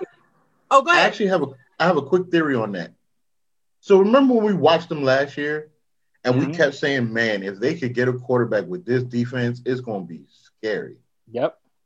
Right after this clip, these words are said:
Speaker 2: I honestly think their mentality was, "We got Tom Brady." And I think their intensity, just looking at them when they play, I think their intensity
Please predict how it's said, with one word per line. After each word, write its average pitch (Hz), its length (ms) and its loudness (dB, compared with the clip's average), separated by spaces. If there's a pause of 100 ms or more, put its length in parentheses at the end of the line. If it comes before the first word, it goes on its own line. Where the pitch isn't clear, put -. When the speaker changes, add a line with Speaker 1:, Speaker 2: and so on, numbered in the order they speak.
Speaker 2:
I 262 320 4
honestly 208 360 0
think 175 480 -2
their 120 460 2
mentality 165 680 2
was, 113 380 0 (240)
"We 175 100 -2
got 151 240 2
Tom 139 300 -4
Brady." 127 380 -2 (120)
And 135 80 2
I 147 80 4
think 156 260 -6
their 143 200 2
intensity, 131 640 -6 (300)
just 190 200 0
looking 175 320 0
at 123 180 0
them 117 440 -10
when 127 160 -2
they 123 80 -2
play, 123 400 -4 (440)
I 160 120 0
think 175 240 -2
their 143 160 2
intensity 123 720 -4